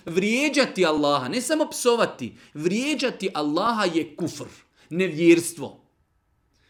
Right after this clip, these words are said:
Djelo koje prema konsenzusu islamskih učenjaka izvodi čovjeka iz islama. Opsovati i uvrijediti Allaha, znači, je djelo koje izvodi insana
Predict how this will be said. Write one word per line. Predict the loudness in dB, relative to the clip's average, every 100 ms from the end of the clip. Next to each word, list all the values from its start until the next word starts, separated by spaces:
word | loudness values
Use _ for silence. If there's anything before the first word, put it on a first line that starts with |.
| _ _
Djelo | -10 0 2 4 2
koje | 2 2 2
prema | 0 -2 -2
konsenzusu | -4 -2 0 0 0 -4 -2
islamskih | -2 -2 -4 -6 -8
učenjaka | -6 -4 -2 -2 -2 0 0 0 -6
izvodi | -4 -2 -4 -4
čovjeka | -2 -4 -4 -6
iz | -4
islama. | -6 -4 -4 -4 -10 -16 _ _ _ _
Opsovati | -8 -6 0 2 2 0 0 -4
i |
uvrijediti | 2 4 4 2 -4 -4
Allaha, | -2 -4 -2 -4
znači, | -6 -10 -6 -6 -6 -12
je | -8 -2
djelo | -2 -2 -2
koje | -4
izvodi | -2 -4 -4
insana | -6 -6 -6